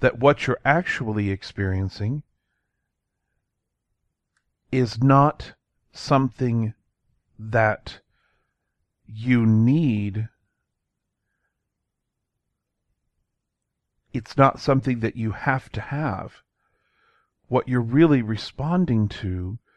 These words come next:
is your perception of the person as being less than, your perception of the situation as being wrong. And that doesn't feel good, because no situation is ever wrong.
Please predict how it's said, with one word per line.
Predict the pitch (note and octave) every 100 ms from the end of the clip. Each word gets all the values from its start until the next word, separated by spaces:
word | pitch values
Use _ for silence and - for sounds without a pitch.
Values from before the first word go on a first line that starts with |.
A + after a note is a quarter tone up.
| _ _ _ _ _ _ _ -
is | B2 A2
your | A#2
perception | A2 A#2+ - D#3 D#3+ - A#2+
of | A2 G#2+ G#2+
the | G2+
person | - C#3 C#3 A2 G2+
as | - G#2 G2
being | A2+ G#2+ G#2 G#2
less | A2 - -
than, | F#2+ F#2 F#2
your | F#2+
perception | - G#2+ - - - G#2
of | F#2
the | F#2
situation | - G2+ G2+ A#2 B2+ - G2 F#2 _ - _ _ -
as | G#2+ G2
being | G2+ G#2+ G2 F#2+
wrong. | F#2 A#2 G#2+ F2 E2+ F2+ _ _ _ _ _ _ _ _ _ _ _ -
And | G#2
that | A2+ A#2
doesn't | A#2+ G2+ F#2+
feel | - E3+ D#3+
good, | - - -
because | G#2+ A2+ A2+ -
no | G2+ B2 D#3
situation | - A#2+ A2 G#2 - G2+
is | G2
ever | G2+ F#2
wrong. | F2+ B2 F#2 -